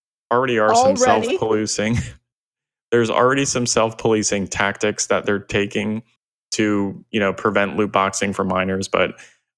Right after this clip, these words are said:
Speaker 1: um, yeah, they may need to institute a minimum or some type of a guideline that all companies should follow. Be-,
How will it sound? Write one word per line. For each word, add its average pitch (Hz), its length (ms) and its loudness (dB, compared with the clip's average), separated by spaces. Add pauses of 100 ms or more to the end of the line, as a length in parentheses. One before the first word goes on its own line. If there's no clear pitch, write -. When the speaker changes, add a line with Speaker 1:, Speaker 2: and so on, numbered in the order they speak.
(120)
Speaker 1:
um, 92 460 0 (500)
yeah, 107 200 2
they 113 180 2
may 131 220 2
need 131 260 0
to 123 380 0 (100)
institute 113 560 -2
a - 100 -4
minimum 101 540 0
or 95 320 -2
some 101 240 -2
type 95 260 0
of 95 140 0
a 92 240 2 (840)
guideline 92 460 0
that 92 140 2
all 92 100 0
companies 95 460 -4
should 95 200 -2
follow. 95 540 0
Be-, 110 180 -4